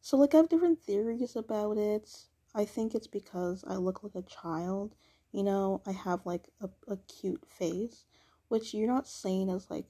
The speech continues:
"Oh my God," like, a compliment, like, attractiveness. This is just a fact. Your face is circle, you have a dimple, you're an adult who looks like a child. And I think maybe I remind them of their grandchildren.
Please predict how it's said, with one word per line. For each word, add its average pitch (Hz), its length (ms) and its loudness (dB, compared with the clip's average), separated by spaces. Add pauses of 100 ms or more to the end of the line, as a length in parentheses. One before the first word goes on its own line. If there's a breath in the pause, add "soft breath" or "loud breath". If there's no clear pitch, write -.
"Oh 247 120 -2
my 247 180 0
God," 233 300 -2
like, 190 140 -4
a 180 80 -2
compliment, 208 580 -8
like, 196 140 -8
attractiveness. 262 880 -2 (440 soft breath)
This 208 200 0
is 196 140 -2
just - 220 -8
a 170 40 -8
fact. 170 480 -8
Your 185 100 -12
face 175 380 -6
is 180 100 -14
circle, 185 500 -6
you 185 120 -10
have 185 220 -12
a - 80 -16 (100)
dimple, 180 520 -6 (440 loud breath)
you're 196 180 0
an 185 80 2
adult 180 580 -4
who 190 80 -2
looks 185 340 -8
like 190 160 -12
a 185 60 -14
child. 175 680 -8 (640 soft breath)
And 202 100 2
I 202 100 4
think 226 260 -2
maybe 190 240 2
I 180 40 2
remind 180 460 -2
them 190 160 4
of 185 140 2
their 185 100 -2
grandchildren. 233 1160 -4